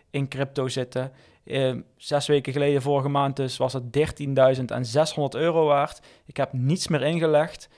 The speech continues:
En nu is het zo'n eenentwintigduizend zeshonderdzestig euro waard, oftewel achtduizend euro meer dan zes weken geleden. En bijna negentienduizend euro sinds het begin van het jaar. Al heb ik in het begin van het jaar nog wel wat dingen extra gekocht.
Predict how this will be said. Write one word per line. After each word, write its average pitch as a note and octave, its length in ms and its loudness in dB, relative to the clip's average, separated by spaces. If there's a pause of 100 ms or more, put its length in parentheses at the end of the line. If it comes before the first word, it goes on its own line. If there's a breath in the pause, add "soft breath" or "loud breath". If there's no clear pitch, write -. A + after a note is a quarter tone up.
(160 soft breath)
En C3+ 180 -4
nu D3+ 220 0
is C#3 80 0
het C3+ 160 -6
zo'n C3+ 140 -4
eenentwintigduizend C3+ 1080 0
zeshonderdzestig C#3+ 1080 0
euro C#3+ 320 -2
waard, C3 280 2
oftewel - 500 -4
achtduizend D3+ 600 4
euro C3 280 -2
meer C3 340 -4 (300 loud breath)
dan C3+ 180 2
zes C#3+ 280 4
weken C#3+ 280 4
geleden. C#3 520 0 (320 soft breath)
En C3+ 240 0
bijna C#3 240 4
negentienduizend C#3+ 880 2
euro C3 460 0 (220 soft breath)
sinds C#3 280 -2
het C3 80 -6
begin C#3 260 0
van E3 100 0
het D#3 100 -4
jaar. D3 360 4
Al - 140 -4
heb C3 160 0
ik - 160 -12
in C#3 100 -10
het C3 100 -6
begin C3 200 0
van D3+ 80 2
het C#3 100 -2
jaar C3+ 120 2
nog B2 120 -2
wel C3+ 260 4
wat C3+ 320 0
dingen C3+ 320 -4
extra E3+ 340 -4
gekocht. D#3+ 520 -6